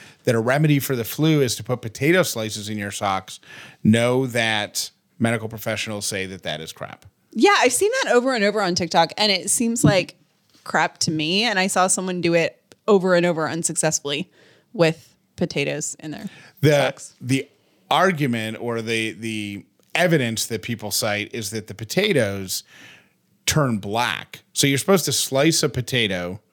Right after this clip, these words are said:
Speaker 1: very thin. You put it against the sole of your foot, then you put on a pair of tight socks over it, and the potato is supposed to pull toxins out of your body. And they cite the fact that the potatoes turn black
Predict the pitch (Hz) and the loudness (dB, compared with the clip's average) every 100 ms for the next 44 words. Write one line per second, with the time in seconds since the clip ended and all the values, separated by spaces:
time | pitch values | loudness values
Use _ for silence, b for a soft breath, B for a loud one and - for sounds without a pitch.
0 | _ _ 104 110 120 147 143 110 87 78 | _ _ -2 0 2 0 -2 -6 -8 -10
1 | 104 _ _ B B B B 110 104 160 | -16 _ _ B B B B 0 2 0
2 | 151 143 135 120 - 110 131 117 113 107 | 2 0 -2 -4 -6 -4 -2 -2 -4 -6
3 | 104 - 104 98 117 117 107 135 120 107 | -8 -6 -6 -6 -6 -6 -2 -2 -4 -6
4 | 120 113 - 123 110 - 107 101 - - | -6 -6 -6 -6 -4 -2 -2 -4 -8 -12
5 | - 101 113 156 202 - B B B B | -8 -4 2 2 0 -8 B B B B
6 | - 120 117 113 110 117 110 156 160 143 | -2 0 0 -4 -6 -8 -4 -2 2 2
7 | 117 - 110 127 117 - 107 - 131 123 | 0 -4 -6 -8 -8 -8 -10 -4 -4 -4
8 | - 107 120 - 147 156 156 - 113 117 | -6 -4 -4 -4 -2 -2 -2 -4 -4 -2
9 | 113 117 110 90 85 104 131 185 - B | -4 -4 -6 -4 -4 -2 -2 -4 -8 B
10 | B B _ 120 117 110 107 101 120 117 | B B _ -2 -2 -2 -8 -6 -6 -2
11 | - 139 127 127 120 - 113 110 107 107 | 0 0 -2 -4 -12 -4 -2 -2 -6 -12
12 | 98 101 - 127 127 104 - - 110 98 | -12 -14 -6 -2 -2 -2 -6 -8 -8 -8
13 | 87 90 85 104 175 | -10 -6 -4 -4 -6